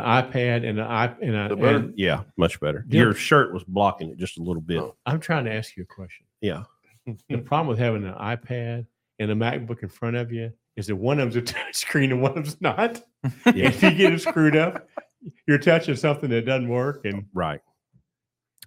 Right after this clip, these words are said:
Speaker 3: Well, okay, so go back. You,
Speaker 1: that's
Speaker 3: so
Speaker 1: a lot funner to me than it was to
Speaker 3: the,
Speaker 1: him.
Speaker 3: the specs on your truck, uh, specifically, because it's a specialized unit. So it's a twenty eighteen,
Speaker 2: Fifteen.
Speaker 3: I'm
Speaker 1: Fifteen.
Speaker 3: sorry, twenty fifteen Pro Star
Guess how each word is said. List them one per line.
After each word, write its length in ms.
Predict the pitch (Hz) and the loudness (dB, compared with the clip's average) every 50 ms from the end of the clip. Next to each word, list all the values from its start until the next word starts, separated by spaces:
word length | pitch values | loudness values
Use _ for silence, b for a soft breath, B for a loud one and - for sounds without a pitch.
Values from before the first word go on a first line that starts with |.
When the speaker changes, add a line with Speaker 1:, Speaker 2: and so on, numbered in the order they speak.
| B B B B B | B B B B B
Speaker 3:
Well, 220 | - 127 135 131 127 | 4 4 4 4 4
okay, 300 | 156 147 - 139 117 104 | 2 2 4 4 4 2
so 460 | - - 127 120 117 104 78 - 95 - 135 | 2 2 2 2 2 0 -2 -8 -14 -8 0
go 180 | 127 160 175 190 | 2 4 4 4
back. 300 | 170 151 135 120 101 104 | 4 2 2 2 0 -4
You, 220 | 117 120 - - - | -8 -12 -12 -8 -6
Speaker 1:
that's 140 | 196 220 - | -4 0 4
Speaker 3:
so 80 | 147 | 4
Speaker 1:
a 20 | 135 | 6
lot 220 | 143 175 175 - | 6 4 2 0
funner 260 | 160 131 120 110 104 | -2 -2 -2 -4 -4
to 60 | 101 | -6
me 160 | 104 120 139 135 | -4 -4 -4 -4
than 100 | 113 101 | -2 0
it 20 | 110 | 4
was 240 | 131 127 131 123 117 | 4 6 6 4 4
to 40 | 107 | 2
Speaker 3:
the, 40 | 113 | 0
Speaker 1:
him. 280 | 120 113 110 113 135 110 | -4 -6 -8 -10 -8 -4
Speaker 3:
the 140 | 113 131 | -2 -2
specs 560 | 123 - - - - 175 196 202 - - - - | -2 -2 -4 -2 0 0 0 0 -2 -4 -2 0
on 160 | 160 147 135 | 0 2 2
your 200 | 123 120 120 117 | 0 0 0 -2
truck, 400 | 113 - - - 101 82 73 - _ _ _ _ _ _ _ _ - | -4 -6 -8 -6 -6 -6 -8 -10 _ _ _ _ _ _ _ _ -6
uh, 200 | 104 101 92 90 | -4 -4 -4 -4
specifically, 720 | - - - 107 107 - - 147 135 - 110 - - 98 | -6 -6 -6 -6 -4 0 0 0 0 0 -4 -10 -8 -8
because 340 | 104 123 - - 151 147 127 | -8 -4 0 0 0 0 -2
it's 160 | 135 127 - | -4 -6 -6
a 60 | 110 | -8
specialized 800 | 98 - - - - 135 127 - - 117 101 98 95 92 85 - - | -10 -10 -8 -6 -4 -4 -4 -4 -6 -6 -4 -4 -4 -4 -6 -8 -10
unit. 300 | - 92 78 69 60 52 _ _ _ _ _ _ _ _ _ | -10 -10 -10 -10 -12 -18 _ _ _ _ _ _ _ _ _
So 180 | - - 123 110 | -2 0 0 0
it's 120 | 104 - | -2 -4
a 60 | 104 | -8
twenty 680 | 95 - - - - 135 139 147 147 147 143 135 - _ - | -10 -10 -8 -4 -2 0 0 0 0 0 -2 -4 -8 _ -4
eighteen, 720 | 127 143 139 135 - - - 107 92 85 85 85 90 104 - _ _ _ _ _ - | -2 -2 -2 -4 -8 -8 -8 -8 -6 -8 -10 -12 -14 -16 -20 _ _ _ _ _ -14
Speaker 2:
Fifteen. 380 | 101 - - - 82 80 80 _ _ _ _ - | -14 -12 -14 -16 -16 -16 -18 _ _ _ _ -4
Speaker 3:
I'm 80 | 147 131 | -4 -2
Speaker 1:
Fifteen. 40 | |
Speaker 3:
sorry, 240 | - - 95 85 82 - - _ | -2 -4 -6 -6 -8 -12 -16 _
twenty 220 | - - 135 143 147 | -4 -2 -2 -2 -2
fifteen 640 | - - - 156 160 156 - - 151 143 139 139 139 | -4 -4 -2 -2 -2 -2 -2 -2 -2 0 -2 -4 -4
Pro 220 | - 143 127 123 | -2 -2 -2 -2
Star 540 | 120 - - - 95 90 87 82 82 95 | -4 -8 -8 -6 -6 -6 -6 -8 -10 -12